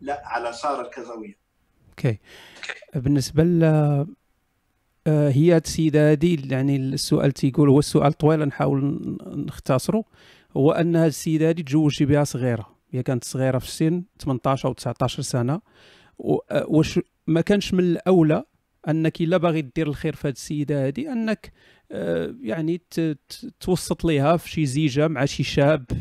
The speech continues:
Speaker 2: يعني في العمر ديالها، وي-، ويتهلا فيها وهي تهلا فيه، ويعيشوا واحد العيشه جميله، حسن ما تكون هي الزوجه الثالثه او الرابعه كما هي تتقول.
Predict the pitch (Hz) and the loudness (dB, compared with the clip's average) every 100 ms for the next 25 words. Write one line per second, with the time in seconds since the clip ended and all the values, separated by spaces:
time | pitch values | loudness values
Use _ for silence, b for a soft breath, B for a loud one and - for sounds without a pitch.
0 | - 120 131 131 120 135 127 135 131 120 | -6 -6 -6 -2 0 0 0 0 -2 0
1 | 127 139 139 123 123 120 147 131 127 147 | -2 -2 -4 -6 -6 -6 -4 -4 -4 -4
2 | 135 135 127 131 120 139 135 120 120 - | -2 0 -2 -2 -2 0 0 -2 -4 -4
3 | 127 123 123 123 147 147 131 113 123 - | -4 -2 -2 -2 0 2 0 -2 -4 -2
4 | 135 123 135 127 123 147 127 123 123 135 | -4 -4 -8 -6 -4 -4 -2 -2 0 -2
5 | 233 B B B B - 180 190 190 - | -4 B B B B -6 -4 -2 -4 0
6 | 180 151 160 151 123 160 135 147 147 - | 0 2 2 0 -2 -2 0 0 -2 -4
7 | - 160 147 139 160 160 147 151 147 131 | 0 2 4 2 0 2 2 2 2 2
8 | 131 - 139 131 123 127 127 127 143 | 0 0 0 2 0 -4 -6 -4 -4